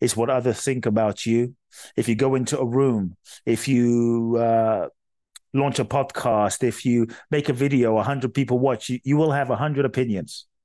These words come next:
But at the end of the day, in the middle of the night, when nobody is around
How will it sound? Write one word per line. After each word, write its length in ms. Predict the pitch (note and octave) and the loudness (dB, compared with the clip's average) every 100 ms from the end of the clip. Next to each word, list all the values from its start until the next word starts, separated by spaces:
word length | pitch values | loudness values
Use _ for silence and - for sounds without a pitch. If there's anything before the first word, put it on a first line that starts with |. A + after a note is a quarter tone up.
| _ _ _ _ - | _ _ _ _ -2
But 100 | B2 | 0
at 120 | A2 | 2
the 140 | A#2+ | 2
end 120 | C#3+ D#3+ | 2 2
of 100 | D#3 | 0
the 80 | |
day, 420 | D3+ C#3 C#3 C#3 C#3+ | 0 2 2 2 0
in 220 | - B2+ | -2 -2
the 100 | B2 | 2
middle 280 | C3 C3+ C3+ | 2 2 0
of 120 | B2+ | 0
the 60 | |
night, 520 | C3 B2 A2+ G#2+ - - _ _ _ _ _ _ _ _ _ _ _ _ _ _ _ | 0 2 0 -2 -8 -20 _ _ _ _ _ _ _ _ _ _ _ _ _ _ _
when 140 | A#2 G#2 | 0 2
nobody 380 | A#2 B2 B2 | 2 2 2
is 100 | A#2+ | 2
around 440 | A#2 B2 A#2 E2+ | 2 0 -2 -4